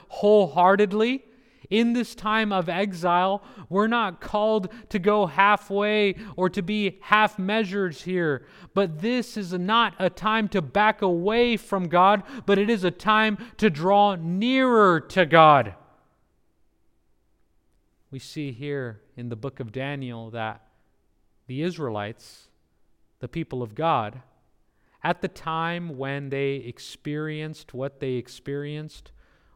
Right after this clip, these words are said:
when they were taken from their home, at the time they actually could have interpreted what they were going through, their experience in exile.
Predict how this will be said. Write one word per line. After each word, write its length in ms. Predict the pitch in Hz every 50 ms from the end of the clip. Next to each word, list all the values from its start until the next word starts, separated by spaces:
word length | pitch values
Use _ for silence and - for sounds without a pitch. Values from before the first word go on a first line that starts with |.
| _
when 120 | - 135 135
they 100 | 143 143
were 160 | 143 143 139 139 _ _ _ _ _ _ _ _
taken 560 | - - 175 175 175 - 185 175 170 175 170
from 340 | 160 _ _ - 127 123 120
their 160 | 113 110 107
home, 440 | 101 117 131 143 156 170 180 190 190 _ _ _ _ _ _ _ _ _ _ _ _ -
at 180 | 160 185 185
the 80 | - 202
time 400 | - - 190 190 185 185 180 170
they 240 | 156 175 185 196 165
actually 400 | 160 185 202 - - - 202 175
could 240 | - - - 190
have 180 | 185 185 170 - - - - - -
interpreted 1000 | 156 156 165 165 - - - - 196 220 214 208 - 170 147 147 151 147 156 147 - - - - -
what 280 | 143 175 196 185 160
they 140 | 160 185 185
were 160 | 170 170 160
going 380 | 143 120 160 175 185 185 180 170
through, 240 | - 160 160 165 156
their 220 | 160 160 160 156
experience 840 | 151 151 - - - - - 196 196 196 196 190 190 185 175 -
in 160 | 180 175 165 -
exile. 560 | - 175 185 165 156 160 160 156 156 165 175